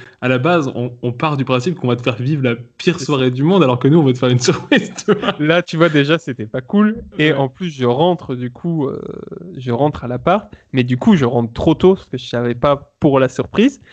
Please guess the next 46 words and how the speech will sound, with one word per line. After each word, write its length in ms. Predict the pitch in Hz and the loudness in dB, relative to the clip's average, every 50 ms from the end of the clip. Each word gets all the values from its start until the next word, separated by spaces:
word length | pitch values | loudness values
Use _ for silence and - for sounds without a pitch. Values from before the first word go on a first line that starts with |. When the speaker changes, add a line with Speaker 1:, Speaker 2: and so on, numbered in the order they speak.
| - - _ - | -20 -14 _ 0
Speaker 2:
Et 60 | 127 | 2
là, 100 | 135 156 | 2 4
ma 100 | 160 135 | 4 2
copine 400 | 123 - 127 117 - 175 180 175 160 143 135 | 2 0 -2 -2 0 2 2 2 2 2 2
me 120 | 131 131 | 2 0
dit, « 200 | 127 131 156 180 | 0 2 2 2
Bah, 160 | 170 139 123 123 | 4 4 2 2
en 40 | 123 | 2
fait, 220 | - 180 175 - | 0 0 0 0
il 40 | - | -2
y 20 | |
a 40 | 110 | -4
un 60 | - | -4
gros 200 | - - 147 160 | -4 -2 -2 -2
souci. 540 | - - - 147 - - 160 170 185 202 180 135 | -2 -2 -6 -14 -6 0 2 4 6 8 6 6
On 140 | 120 123 120 | 6 4 4
a 60 | 117 | 2
un 40 | 117 | 2
problème 380 | 117 120 131 131 147 156 147 127 | 0 0 0 2 2 2 4 4
avec 220 | 120 120 117 120 | 2 2 2 2
le 80 | 131 123 | 2 2
lavabo. 580 | 120 113 117 117 117 117 123 147 160 170 180 | 2 2 2 2 2 2 4 4 6 6 6
Il 80 | 170 147 | 6 4
faudrait 320 | - - 127 117 127 139 | 2 0 0 2 2 0
que 80 | 135 - | 0 0
t'ailles 160 | - 120 117 | 0 2 2
voir, 380 | 117 120 131 135 147 143 127 117 | 4 4 2 2 2 2 2 0
euh, 20 | |
je 100 | 120 - | 0 0
sais 120 | - 139 123 | 0 0 0
plus 180 | 117 - 139 | 0 -2 -4
où. » 120 | 123 120 123 - - _ _ _ _ _ _ | -4 -4 -4 -8 -16 _ _ _ _ _ _
Et 80 | 120 127 | -2 0
là, 260 | - 139 151 135 107 | 2 2 2 0 -2
tu 140 | - - - | -4 -2 0
vois, 100 | 127 120 | 0 0
de... 180 | 110 - 123 - _ _ _ _ _ _ _ - | 0 -4 -12 -14 _ _ _ _ _ _ _ -4
là, 260 | 131 123 131 147 147 135 | 0 0 2 0 0 0
là, 180 | 131 127 139 139 | 0 2 2 2
j'ai 160 | 131 135 131 | 2 0 -2
vrillé. 340 | 120 120 120 131 143 139 123 | -2 -2 -4 -4 -4 -4 -6
J'ai 120 | 117 113 | -6 -10
dit, « 100 | 98 - 110 | -14 -14 -12
Mais 100 | 110 107 | -12 -10
attends, 240 | 107 - - 127 110 | -8 -6 -6 -8 -8
mais 120 | - - | -8 -14